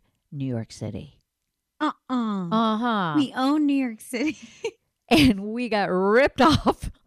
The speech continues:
Speaker 1: <laughs> all the way.
Speaker 2: What in the world?
Speaker 1: I am gonna go to New York City right there in Times Square, and I'm gonna kick everybody out. <laughs> You,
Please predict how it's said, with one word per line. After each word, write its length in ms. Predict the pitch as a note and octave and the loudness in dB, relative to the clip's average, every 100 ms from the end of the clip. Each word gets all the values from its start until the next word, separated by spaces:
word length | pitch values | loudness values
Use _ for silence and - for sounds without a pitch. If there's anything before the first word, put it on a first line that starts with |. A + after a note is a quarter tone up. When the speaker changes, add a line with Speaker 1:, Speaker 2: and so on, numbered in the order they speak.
| _ - - - | _ -20 -20 -20
Speaker 1:
<laughs> 560 | - - - F4+ - | -20 -20 -4 -2 0
all 120 | A#4 | 0
the 160 | D#4+ G4 | 0 0
way. 120 | D#4+ | -2
Speaker 2:
What 140 | C#4 D#4 | -2 -8
in 180 | C4+ | -10
the 100 | C4 | -10
world? 460 | A#3+ C4 F4 F#4+ G4+ | -12 -14 -12 -10 -6
Speaker 1:
I 260 | - A#4 B4 | -4 -4 -4
am 80 | G4 | -4
gonna 180 | C4 B3 | -4 -4
go 240 | G#3 A3+ | -2 -2
to 100 | C#4 | -2
New 100 | C#4+ | -6
York 240 | C4 A#3+ - | -6 -8 -8
City 400 | - F3+ F3 F3 | -8 -6 -4 -4
right 200 | G#3 C4+ | -6 -6
there 160 | G3 F3+ | -6 -6
in 100 | G#3 | -6
Times 300 | - F#3+ F3+ | -8 -8 -10
Square, 420 | F4+ F#3+ E3+ E3 | -10 -8 -6 -6
and 100 | D#3 | -6
I'm 120 | G#3 | -8
gonna 160 | C4 E3 | -6 -8
kick 300 | - G#3 - | -4 -6 -4
everybody 520 | F3+ G3 A3 G3+ G#3+ | -6 -4 -4 -2 -2
out. 360 | G#3 F#3+ E3 - C#4+ | 0 -2 -4 0 2
<laughs> 40 | G#3+ - F#4 - _ _ _ - - F4+ - _ - - | 0 0 -4 -4 _ _ _ -20 -20 -20 -20 _ -20 -14
You, 460 | D4 E4+ D#4+ F#3+ D3+ | -4 2 4 4 0